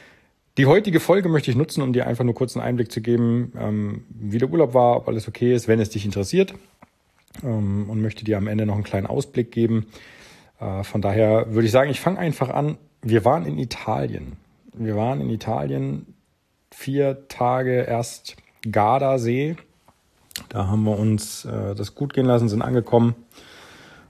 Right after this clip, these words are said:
Ähm, wer den Gardasee nicht kennt, dem empfehle ich in diesem, in diesem Moment mal, äh, sich damit mal einfach auseinanderzusetzen und einfach mal hinzufahren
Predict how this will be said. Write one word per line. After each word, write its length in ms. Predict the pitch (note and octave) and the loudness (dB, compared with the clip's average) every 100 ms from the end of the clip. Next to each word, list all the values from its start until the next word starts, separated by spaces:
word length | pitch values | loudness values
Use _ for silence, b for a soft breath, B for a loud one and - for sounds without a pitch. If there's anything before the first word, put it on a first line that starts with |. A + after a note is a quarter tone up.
| - A#2 | -16 -10
Ähm, 540 | G#2+ G#2 G2+ G2 G#2 G#2 | -8 -6 -6 -6 -8 -6
wer 340 | G2+ A2 A#2+ | 0 4 4
den 160 | A#2 A2 | 4 2
Gardasee 540 | G2+ B2 C3 A2 A2+ | 2 2 2 2 2
nicht 240 | A#2+ - - | 2 -2 -4
kennt, 480 | - C3 D3 - - _ _ - _ _ _ _ - - | 0 0 0 -6 -16 _ _ -20 _ _ _ _ -16 -10
dem 540 | - A2 G#2+ A2 A#2 | -2 0 2 0 -2
empfehle 360 | A2 - A#2 B2 | -4 0 0 0
ich 80 | |
in 120 | A2 A2 | -2 -4
diesem, 580 | G#2+ A2+ A2+ A2 A2 | -2 -2 -2 -2 -6
in 100 | A2+ | -6
diesem 440 | G#2+ G#2+ G#2+ G#2+ G#2+ | -6 -4 -2 -2 -2
Moment 440 | G#2+ G#2 G#2+ G#2+ | -2 2 0 0
mal, 800 | G#2+ G2+ G2+ G#2 - G#2 F#2 F#2+ | 0 0 2 0 -4 -6 -6 -4
äh, 40 | A2 | -4
sich 160 | G#2+ | 0
damit 240 | A2 A2 A2 | 0 0 0
mal 180 | G2+ | 0
einfach 240 | A2 A2+ A2 | 0 0 0
auseinanderzusetzen 640 | G#2 G#2+ B2+ B2 A2+ G#2+ | 2 2 2 2 0 0
und 80 | G2 | -2
einfach 200 | A2 A2 | -2 0
mal 80 | G2+ | 0
hinzufahren 580 | A#2+ C#3 B2 A#2+ A#2+ | 0 0 -2 2 2